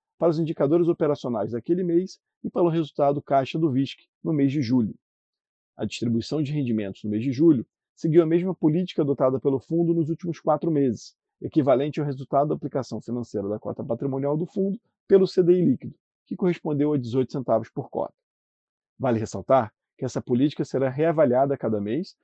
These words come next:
a depender do impacto da crise no portfólio do fundo. A variação da cota de mercado do visc, somada à distribuição de rendimentos do mês, não apresentou variação em comparação com a cota de fechamento no mês anterior.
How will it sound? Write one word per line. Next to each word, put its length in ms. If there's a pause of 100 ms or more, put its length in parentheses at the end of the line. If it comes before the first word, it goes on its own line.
(120)
a 120
depender 420
do 80
impacto 400
da 100
crise 300
no 80
portfólio 440
do 100
fundo. 340 (800)
A 120
variação 460
da 100
cota 280
de 80
mercado 400
do 120
visc, 300 (320)
somada 460
à 20
distribuição 560
de 100
rendimentos 440
do 100
mês, 320 (300)
não 140
apresentou 500
variação 560
em 40
comparação 560
com 120
a 40
cota 280
de 80
fechamento 440
no 80
mês 160
anterior. 480